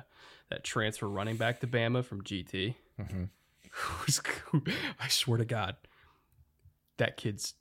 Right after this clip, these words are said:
Speaker 1: fucking insane.
Speaker 2: Yeah.
Speaker 1: <laughs> Like, he's,
Speaker 2: But
Speaker 1: he's
Speaker 2: we
Speaker 1: going
Speaker 2: see
Speaker 1: to
Speaker 2: it,
Speaker 1: set so many records.
Speaker 2: we see it every year, and we're gonna see it more and more with the transfer portal. It used to be more rare that, that
Speaker 1: Yeah.
Speaker 2: guys would do that. Um, but, um, the linebacker,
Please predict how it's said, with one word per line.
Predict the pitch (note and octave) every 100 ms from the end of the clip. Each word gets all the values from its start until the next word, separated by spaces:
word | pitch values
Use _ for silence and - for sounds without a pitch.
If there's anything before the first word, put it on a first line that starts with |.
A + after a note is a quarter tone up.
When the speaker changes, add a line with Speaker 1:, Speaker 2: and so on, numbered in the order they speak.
| _ _
Speaker 1:
fucking | - - - - B2
insane. | A2 - - G#2 G2+ C3 - - - _
Speaker 2:
Yeah. | C#3+ F3
Speaker 1:
<laughs> | -
Like, | F#3+ C3+ B2
he's, | C#3 C#3+ C3
Speaker 2:
But | D#3 G3+
Speaker 1:
he's | C#3+ C3+
Speaker 2:
we | G#3+
Speaker 1:
going | C3+
Speaker 2:
see | C#3 D3
Speaker 1:
to | C4+
Speaker 2:
it, | C4
Speaker 1:
set | - D3 C#3 -
so | - A#2+
many | A#2 A#2
records. | A2 A2+ G#2+ G#2+
Speaker 2:
we | G#3+
see | - A#3
it | G#3
every | G#3 G#3
year, | F#3
and | F3+
we're | E3+
gonna | F#3+ F#3
see | A#3
it | G#3+
more | E3 E3+
and | F3+
more | G#3 D4
with | C#3+
the | C#3+
transfer | - C4 D#4+ C3
portal. | - A#2+ G#2+
It | G#2+
used | G#3+ -
to |
be | F#3 C#3
more | C3+ C#3 D3+ E3 D3+
rare | E3+ B3+ A#2+ A2 A2+
that, | A2+ G#2+ -
that |
Speaker 1:
Yeah. | - A#2+ F#2+
Speaker 2:
guys | B2+ C3 B2+
would | C#3
do | A#3+ D4+
that. | C#3+ G#2+ G2+ _ - - _ -
Um, | C#3+ C3+ C3+ B2 -
but, | C#3+ C#3 - _ -
um, | C#3+ C#3 C#3 C3+ C3+
the | E3 E3 D3+
linebacker, | E3 B3+ G3+ A#2+ G#2 A2+ G2+